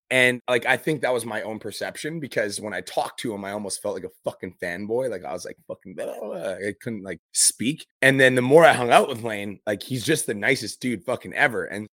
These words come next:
when he came to my V I P dinner, when I hired him for my event, he literally took the time to, like, shake every single fucking person's hand and was like,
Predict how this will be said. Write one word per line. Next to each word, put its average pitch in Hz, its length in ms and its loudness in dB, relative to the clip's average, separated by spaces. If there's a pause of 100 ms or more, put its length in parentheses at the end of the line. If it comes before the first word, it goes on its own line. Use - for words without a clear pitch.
(120)
when 104 160 -8
he 107 100 -10
came 131 220 -4
to 127 60 -4
my 110 120 0
V 107 140 -2
I 101 80 -2
P 101 180 -8
dinner, 104 460 -2 (100)
when 95 140 -10
I 92 60 -4
hired 101 260 -4
him 95 60 -12
for 92 100 -20
my 95 120 -12
event, 98 280 -8
he 101 200 -12
literally 123 400 -2
took 117 180 -6
the 113 80 -10
time 98 260 -6
to, 101 80 -6
like, 92 140 -2 (140)
shake 117 340 -2 (120)
every 104 300 -4
single 107 280 -6
fucking 95 280 -10
person's 95 360 -10
hand 90 260 -8
and 98 120 -10
was 90 140 -8
like, 82 160 -6